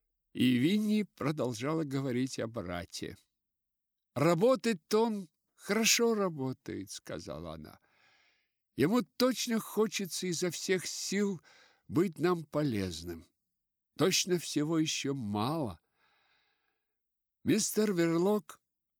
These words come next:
рассеянно посмотрел на Стеви, который сидел по правую руку от него, бледный и худой, с раскрытыми бескровными губами. Мистер Верлок мельком подумал, что брат его жены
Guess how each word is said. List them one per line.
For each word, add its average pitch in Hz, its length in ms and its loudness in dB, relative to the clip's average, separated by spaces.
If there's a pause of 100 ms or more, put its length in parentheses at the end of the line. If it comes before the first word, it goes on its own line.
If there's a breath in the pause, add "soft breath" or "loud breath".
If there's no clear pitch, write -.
(280)
рассеянно 156 760 2
посмотрел 120 880 -2
на 104 160 -4
Стеви, 170 760 -2
который 139 480 -4
сидел 131 460 -2
по 120 160 -4
правую 123 440 -2
руку 123 280 -2
от 113 160 -4
него, 117 400 0 (300 loud breath)
бледный 110 640 0
и - 20 -6
худой, 110 560 0
с - 120 -6
раскрытыми 107 720 -4
бескровными 107 800 -4
губами. 104 680 -2 (1200 soft breath)
Мистер 180 460 0
Верлок 180 640 0
мельком 151 640 0
подумал, 147 500 0
что 123 440 -2
брат 131 520 0 (100)
его 156 440 0
жены 160 640 -2